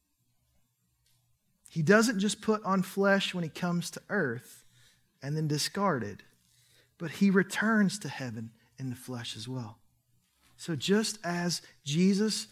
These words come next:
dwells in the presence of the Father now, we who are washed by his blood,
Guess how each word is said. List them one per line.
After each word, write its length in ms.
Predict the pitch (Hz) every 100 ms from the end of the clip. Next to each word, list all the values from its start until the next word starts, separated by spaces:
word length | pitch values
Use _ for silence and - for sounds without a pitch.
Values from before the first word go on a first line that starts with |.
| _ _ -
dwells 400 | 151 165 175 180
in 80 | 196
the 80 | 165
presence 460 | - 180 185 180
of 60 | 170
the 60 |
Father 300 | 151 156 151
now, 380 | 127 131 156 254 247 _ _ _ _ _ _ -
we 220 | 190 269
who 140 | 220 269
are 120 | 208
washed 500 | 202 196 233 - - - -
by 200 | 202 196
his 120 | 143
blood, 480 | 165 196 240 285